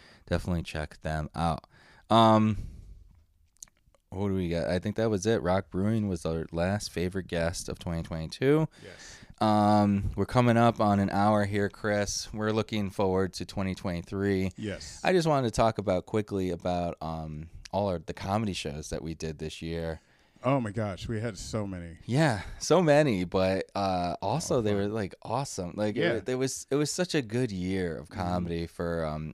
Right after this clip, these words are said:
Speaker 1: you know, Refined Tastes and, uh, our collaborations with these local businesses. Um, Petite Poutineery, um,
Speaker 2: Mm-hmm.
Speaker 1: Pizza Wizard. The Pizza Wizard shows,
Speaker 2: They were
Speaker 1: uh,
Speaker 2: great.
Speaker 1: were unbelievable. <laughs> I
Speaker 2: Yeah.
Speaker 1: think those are so much fun.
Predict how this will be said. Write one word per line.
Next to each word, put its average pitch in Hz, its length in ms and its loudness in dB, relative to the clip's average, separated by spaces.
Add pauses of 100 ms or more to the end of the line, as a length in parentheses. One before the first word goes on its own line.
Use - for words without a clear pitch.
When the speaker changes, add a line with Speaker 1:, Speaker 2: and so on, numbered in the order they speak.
Speaker 1:
you 90 160 -4
know, 80 260 -4 (100)
Refined 85 460 -6
Tastes 120 580 -2 (140)
and, 85 380 -6
uh, 78 240 -2
our 82 160 -4
collaborations 87 960 -4
with 85 140 -6
these 80 220 -8
local 80 260 -6
businesses. 80 840 -6 (640)
Um, 78 480 -2 (760)
Petite - 360 -2
Poutineery, 117 1080 2
um, 76 80 -4
Speaker 2:
Mm-hmm. 78 380 -4
Speaker 1:
Pizza 101 440 -4
Wizard. 87 460 -2
The 85 60 -8
Pizza 151 340 -4
Wizard 87 340 -4
shows, 80 560 -6 (540)
Speaker 2:
They - 60 -6
were 85 80 -4
Speaker 1:
uh, 80 260 -4
Speaker 2:
great. 95 280 -10
Speaker 1:
were 92 500 0
unbelievable. 78 600 -4 (120)
<laughs> - 60 -18
I - 40 -8
Speaker 2:
Yeah. 113 120 2
Speaker 1:
think 110 340 0
those 113 260 2
are 98 80 0
so 95 340 -2
much 85 260 -4
fun. 71 360 -12